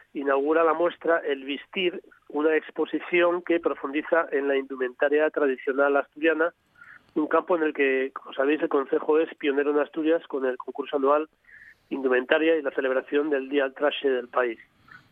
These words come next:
La muestra recoge treinta retratos del fotógrafo oficial del concurso, Ojos de Ojalata,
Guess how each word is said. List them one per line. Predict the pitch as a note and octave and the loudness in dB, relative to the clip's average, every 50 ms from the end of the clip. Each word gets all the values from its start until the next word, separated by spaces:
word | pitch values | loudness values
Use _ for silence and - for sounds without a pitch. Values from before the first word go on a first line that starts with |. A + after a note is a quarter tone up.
| _ | _
La | - C3 | -2 0
muestra | C3 C#3+ D3+ - - - D#3+ D3 | 2 2 2 0 2 0 0 0
recoge | C#3+ D3 - F#3 F3+ - - F3+ F#3 F#3 - - _ _ _ | 2 0 0 0 0 2 2 0 0 0 -2 -8 _ _ _
treinta | - D3+ D3+ D3+ - D#3+ | 0 0 0 2 2 2
retratos | D3+ D#3 D3 - E3+ E3 E3 F3+ E3+ - | 2 2 2 2 0 0 2 -2 -4 -4
del | - C3 | -6 -10
fotógrafo | - D3+ - D3 C#3 D3 C#3+ - D#3 C#3+ C#3 | -12 -6 -2 0 2 2 0 0 0 -2 -2
oficial | C3 - - - D#3 C#3+ | -2 -4 -4 -4 -2 -2
del | C#3 D3 | -2 -2
concurso, | C3+ C#3 C#3+ - F3+ F#3 - - F#3+ F#3 - | -2 -2 -2 0 -2 -2 0 -2 -2 -2 0
Ojos | _ C3+ - - C#3 C3+ | _ -4 -4 -2 -6 -2
de | - C#3+ | -2 -2
Ojalata, | C3 - D#3+ E3 F3 F3 - F3 F#3 | 0 2 2 2 2 2 0 -2 -2